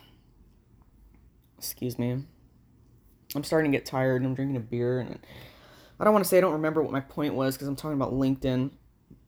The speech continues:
Oh, yeah. So that's, like,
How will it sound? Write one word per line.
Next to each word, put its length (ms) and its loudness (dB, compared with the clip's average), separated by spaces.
Oh, 140 6
yeah. 300 4
So 240 6
that's, 340 4
like, 300 2